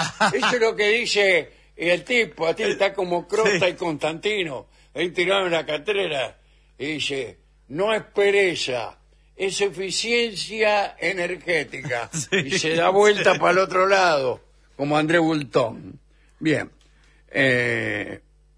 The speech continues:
Speaker 2: en la sabana, acá sí,
Speaker 1: No.
Speaker 2: tiene que ser sábana.
Speaker 1: No,
Speaker 2: Estamos
Speaker 1: sabana.
Speaker 2: hablando del león durmiendo.
Speaker 1: No, pero es la sabana, sigue
Speaker 2: Eh,
Speaker 1: siendo
Speaker 2: no, la
Speaker 1: así.
Speaker 2: sabana es una cosa que ya hemos
Speaker 1: Sí.
Speaker 2: nombrado, es una planicie con,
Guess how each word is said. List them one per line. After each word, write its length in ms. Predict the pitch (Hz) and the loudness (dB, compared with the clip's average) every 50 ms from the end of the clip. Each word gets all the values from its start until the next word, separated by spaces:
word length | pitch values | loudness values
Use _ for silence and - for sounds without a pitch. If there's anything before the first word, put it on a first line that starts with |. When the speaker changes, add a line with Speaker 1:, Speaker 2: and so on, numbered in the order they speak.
| - 277 | 2 4
Speaker 2:
en 60 | 302 269 | 6 6
la 120 | 240 202 | 4 4
sabana, 680 | - - 226 220 185 151 131 123 120 120 123 131 131 - - | 4 2 2 4 2 2 2 0 -2 -2 -2 -4 -4 -4 -6
acá 320 | 117 110 - 226 254 233 | -8 -4 2 2 4 4
sí, 300 | - - 202 226 220 196 | 2 0 0 2 2 2
Speaker 1:
No. 380 | 202 208 233 226 190 131 104 - _ | 2 2 2 2 0 -2 -4 -8 _
Speaker 2:
tiene 220 | 156 170 170 165 | 0 2 2 2
que 120 | 139 170 160 | 2 0 0
ser 240 | - 175 170 160 - | 0 0 -2 -2 2
sábana. 440 | - 233 240 233 214 202 165 139 | 2 4 4 4 4 2 2 2
Speaker 1:
No, 160 | 226 254 233 196 | 2 2 2 0
Speaker 2:
Estamos 60 | - | 0
Speaker 1:
sabana. 400 | 190 196 190 190 226 254 269 202 | 0 0 2 2 4 4 4 4
Speaker 2:
hablando 400 | 202 196 202 220 226 226 208 202 | 2 4 4 2 2 2 0 0
del 220 | 190 175 165 160 165 | 0 0 -2 0 2
león 320 | 175 190 208 226 226 180 | 2 2 2 2 0 -2
durmiendo. 800 | 175 180 180 196 240 269 262 226 185 165 147 131 123 110 95 - _ _ | -2 -2 -2 0 2 2 4 2 2 0 -2 -4 -4 -6 -6 -10 _ _
Speaker 1:
No, 220 | 165 214 247 233 | 0 0 0 0
pero 140 | - 214 240 | 2 0 2
es 60 | 262 254 | 2 2
la 100 | 233 202 | 0 0
sabana, 540 | - - 185 175 214 226 214 190 160 139 123 | 0 0 0 2 2 0 0 -2 -4 -8 -6
sigue 260 | 123 180 208 202 214 | -6 -4 0 0 0
Speaker 2:
Eh, 60 | 202 | 0
Speaker 1:
siendo 300 | - 220 208 185 185 - | 0 -2 -2 0 0 0
Speaker 2:
no, 60 | - | 0
la 80 | 202 208 | 0 0
Speaker 1:
así. 80 | 190 - | 0 0
Speaker 2:
sabana 340 | 214 233 277 285 294 294 247 | 0 2 2 4 4 2 2
es 120 | - 233 | 2 0
una 180 | 226 220 214 - | 0 0 0 4
cosa 360 | - 240 208 170 - 131 127 | 4 4 4 4 2 -2 -4
que 140 | 113 131 135 | -4 -6 0
ya 180 | 135 170 175 170 | 2 4 4 4
hemos 240 | 156 151 143 131 120 - _ _ _ _ _ | 4 2 -2 -4 -6 -10 _ _ _ _ _
Speaker 1:
Sí. 160 | - - 180 | -6 -4 -2
Speaker 2:
nombrado, 540 | 190 147 147 131 127 110 92 85 85 85 101 | -2 -2 0 0 0 -2 -2 -4 -6 -8 -10
es 120 | 107 - - | -12 -10 -10
una 300 | 120 127 117 107 - - | -10 -8 -8 -10 -12 -12
planicie 720 | _ 110 117 131 151 175 180 175 156 139 - 131 123 113 | _ -6 -4 -4 -2 -2 -4 -4 -4 -8 -10 -10 -10 -10
con, 420 | - 113 110 95 98 110 - - | -10 -12 -12 -12 -12 -14 -16 -20